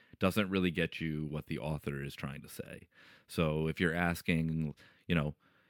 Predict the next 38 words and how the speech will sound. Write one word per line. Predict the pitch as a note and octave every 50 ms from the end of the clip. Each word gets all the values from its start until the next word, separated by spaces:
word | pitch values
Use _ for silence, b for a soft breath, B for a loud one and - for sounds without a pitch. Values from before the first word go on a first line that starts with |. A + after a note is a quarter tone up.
| b b b b -
like, | D#2 D2 C#2 _ - - b b b b -
"How | - G2+ G#2 A2
do | G2+ A2
you | A2 G#2 G#2 G2+
prove | F#2+ - - G#2 G2 G2 F#2 F2 D#2+
that | E2 E2+ -
Jesus | - F#2 E2+ D2+ F2 E2 - -
is | D2+ -
the | - D#2+
Messiah?" | D#2 D#2 - E2+ D#2 D2 C2+ B1+ C2 C2+
Well, | C#2+ D#2 E2+ F2 E2+ D#2+
you're | E2+ F2
gonna | F2+ G#2+ G#2 G2
get | G#2 F#2+
a | F2+
bunch | - F#2 F2+ E2+ -
of | D2+
different | E2+ D#2 - D#2 D2
answers | D2 C2 - - - C2 B1+ -
from | - - C#2+ C#2
the | C#2+
different | D2 D2 - D2 C#2+
authors | C#2 C2+ C2+ - - C2+ C2 C#2+
in | D2 C#2+
the | C2+
Bible. | C2+ D2 C#2 A#1+ G1+ - G1+ G1+ _ _ b b b b b b b b b
Or, | - D2+ D2+ D2+ D2+ D2+ D2+ D2+ D2+ D2+ D#2 - b b b b
um, | - D#2 D#2+ D2+ D2+ D2+ D2 D2 D2 C#2+ C#2 C#2 C2+ _ _ _ _ _ -
yeah, | - F2+ D#2+ C#2+ C#2 C#2
like, | D2+ D2 C#2+ - -
is | E2+ D#2 E2 E2 D2+ D2
Jesus | - - F2 F2+ F2+ E2 E2 E2+ E2 D#2+ D#2 - -
in | E2+ D#2+ E2 E2 E2
the | E2 D#2+
line | D#2 D2+ D#2 D#2+ E2+ E2+ E2 E2 E2 E2
of | D#2+ D#2 D#2 D2+ D2+ D#2 D2 C#2+
David, | - G#2 A2 G#2 F#2+ F2 F#2+ F#2 E2+
or | F2 E2 D#2+ D#2+ E2 D#2+ D#2+ D#2+